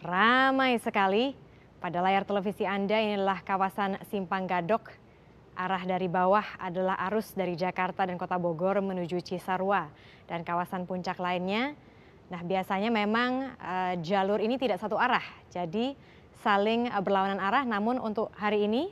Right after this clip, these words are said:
khusus ada pemberlakuan, eh, aturan tertentu menjadi satu arah.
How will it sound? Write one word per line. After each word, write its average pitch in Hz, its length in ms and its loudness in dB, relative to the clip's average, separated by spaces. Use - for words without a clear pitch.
khusus - 480 -4
ada 190 160 0
pemberlakuan, 196 800 0
eh, 190 680 -2
aturan 208 320 2
tertentu 208 480 0
menjadi 196 360 2
satu 190 240 -4
arah. 170 280 0